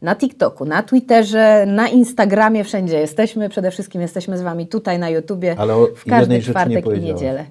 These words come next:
Speaker 1: O czym?
Speaker 2: O quizie.
Speaker 1: A!
Speaker 2: Dzisiaj mamy dla Was
Speaker 1: No
Speaker 2: quiz.
Speaker 1: właśnie.
Speaker 2: Zabawa.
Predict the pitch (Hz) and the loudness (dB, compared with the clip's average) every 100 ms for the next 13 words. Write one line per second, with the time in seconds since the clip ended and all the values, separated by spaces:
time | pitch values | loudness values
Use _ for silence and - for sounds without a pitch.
0 | - 180 180 202 220 _ _ - - 165 | -10 -10 -8 -10 -12 _ _ -10 -4 -4
1 | 95 90 - _ _ _ _ _ _ _ | -4 -6 -16 _ _ _ _ _ _ _
2 | 175 220 240 247 214 202 170 156 147 _ | -2 0 2 2 2 2 0 -2 -8 _
3 | - 113 123 143 151 160 180 220 233 262 | -8 -4 0 0 0 -2 -2 -2 0 0
4 | - - 294 - - 180 151 147 147 - | 0 2 0 0 -6 -8 -8 -8 -12 -16
5 | - 127 160 120 87 92 | 0 4 4 4 2 -4